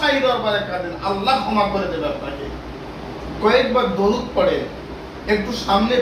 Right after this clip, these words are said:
পানি নেন, জল নেন, জলের উপরে, পানির উপরে সুন্দর করে এই আয়াতে কারিমা একশো এক বার পাঠ করেন, আর একশো এক বার ওই পানির উপরে ফু দেন, আর একবার করে আয়াতে কারিমা পাঠ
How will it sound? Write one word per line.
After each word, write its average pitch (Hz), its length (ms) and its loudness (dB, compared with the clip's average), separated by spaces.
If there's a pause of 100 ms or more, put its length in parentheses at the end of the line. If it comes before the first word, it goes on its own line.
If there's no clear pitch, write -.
পানি 202 320 0
নেন, - 220 0 (240)
জল 226 280 2
নেন, 185 280 0 (500)
জলের 190 320 6
উপরে, 196 440 0
পানির 226 360 0
উপরে 180 340 -2 (400)
সুন্দর 254 480 4
করে 202 180 2 (100)
এই 214 240 2
আয়াতে 214 380 2
কারিমা 190 400 0 (340)
একশো 208 400 -2
এক 185 240 0
বার 220 140 4 (100)
পাঠ 190 140 2 (120)
করেন, 180 280 2 (320)
আর - 100 2 (100)
একশো 208 360 0
এক 185 220 2
বার 240 200 4
ওই 214 180 2
পানির 220 300 2
উপরে 214 240 0 (140)
ফু 208 80 2
দেন, 196 240 4 (360)
আর - 100 4 (120)
একবার 226 680 4
করে 254 280 6
আয়াতে 277 520 2
কারিমা 262 380 2
পাঠ 196 220 0